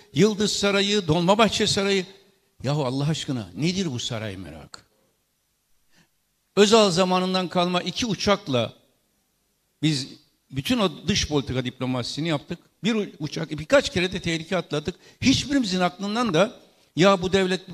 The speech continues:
büyüyor, genişliyor, devlet koca bir uçak alalım." geçmedi. Şu anda Cumhurbaşkanlığı envanterinde on dört tane uçak var. Neyi sayarsınız?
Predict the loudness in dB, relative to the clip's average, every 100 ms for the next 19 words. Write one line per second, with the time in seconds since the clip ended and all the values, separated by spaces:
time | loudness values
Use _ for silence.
0 | -16 -6 -4 0 0 0 -2 -2 -2 -4
1 | -2 -2 -4 -6 _ _ -4 0 0 0
2 | -6 -8 -8 -6 -6 -6 -8 -8 -8 -8
3 | -4 -2 -2 -2 -2 -4 -2 -4 -4 -4
4 | -4 -4 -4 -4 -4 -6 -6 -8 -12 _
5 | _ 8 8 6 0 4 4 4 0 -4
6 | -2 -4 -4 -2 -4 -6 -14 _ _ _
7 | _ _ _ _ _ _ _ _ _ _
8 | _ _ _ _ _ _ _ _ _ _
9 | _ _ _ _ _ _ _ _ _ _
10 | _ _ -2 0 2 0 -2 -6 -12 -14
11 | -16 -18 -18